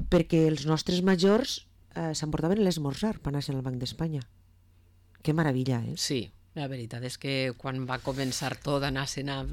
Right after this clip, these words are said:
Speaker 2: a Madrid... i aquest
Speaker 1: A demanar, eh?
Speaker 2: A demanar, a
Speaker 1: I a
Speaker 2: demanar,
Speaker 1: dir,
Speaker 2: però
Speaker 1: «Pa lo
Speaker 2: bueno.
Speaker 1: nostre», i avui tenim tot això que podem disfrutar tots.
Speaker 2: Podem estar molt contents
Speaker 1: En
Speaker 2: de
Speaker 1: honor a
Speaker 2: tot.
Speaker 1: ells.
Speaker 2: Sí, eh, no, a més és així, igual que parlaven abans,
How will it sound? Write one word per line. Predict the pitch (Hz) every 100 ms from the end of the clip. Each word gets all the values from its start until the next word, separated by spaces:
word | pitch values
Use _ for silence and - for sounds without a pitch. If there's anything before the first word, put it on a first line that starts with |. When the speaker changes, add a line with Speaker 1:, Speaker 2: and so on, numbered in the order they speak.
| 143
Speaker 2:
a | - 143 131
Madrid... | 135 131 127 135 151 151 156
i | 147 151
aquest | 151 143 151
Speaker 1:
A | 180
demanar, | 220 202 202 208
eh? | 170 233 -
Speaker 2:
A | 131
demanar, | 123 131 131 208
a |
Speaker 1:
I |
a | 220
Speaker 2:
demanar, | 165 156 170
Speaker 1:
dir, | 180 180
Speaker 2:
però | 160
Speaker 1:
«Pa | 165
lo | 165 156
Speaker 2:
bueno. | 165
Speaker 1:
nostre», | 208 - - 285 330 -
i | 190 185
avui | 160 170
tenim | 175 180 190 220 -
tot | 175 170
això | 165 156
que | 175
podem | 170 151 160
disfrutar | 165 - 139 139 -
tots. | 147 - - -
Speaker 2:
Podem | 208 185
estar | 175 - 151
molt | 147 151 147
contents | 143 139 139 175 - _ _ - -
Speaker 1:
En | 147
Speaker 2:
de |
Speaker 1:
honor | 147 175
a | 170
Speaker 2:
tot. | 165
Speaker 1:
ells. | 135 - -
Speaker 2:
Sí, | -
eh, | 139
no, | 123 139
a | 131
més | 120 117
és | 131
així, | 151 - 156 135
igual | 143 165
que | 180
parlaven | 170 170 165 170 165
abans, | 165 165 165 165 -